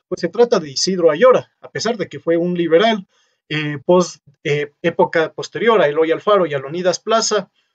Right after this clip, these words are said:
en una época de crisis también, ¿no? El Ecuador se encontraba en una crisis porque el cacao ya no valía nada y había mucho desempleo, había mucha,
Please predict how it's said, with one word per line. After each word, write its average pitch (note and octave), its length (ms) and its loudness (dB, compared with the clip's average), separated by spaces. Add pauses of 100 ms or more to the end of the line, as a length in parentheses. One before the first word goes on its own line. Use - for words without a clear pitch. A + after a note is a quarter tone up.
(140)
en C#3+ 120 -10
una G3 140 2
época G3+ 300 0
de C3 100 -8
crisis - 380 -6
también, F#3 340 -2
¿no? G#3 100 -2
El D#3+ 120 -4
Ecuador D#3+ 320 -4
se F#3 80 -8
encontraba E3+ 400 -4
en E3 100 -8
una F3 160 -10
crisis G3 380 -12
porque - 260 -16
el C3+ 80 -20
cacao F#3 420 0
ya E3 120 -2
no E3+ 120 -6
valía D#3+ 360 -2
nada G3+ 400 0 (420)
y C#3+ 160 -18
había D#3+ 380 0
mucho E3 320 -4
desempleo, E3+ 560 0
había D#3 220 -2
mucha, D#3+ 380 -6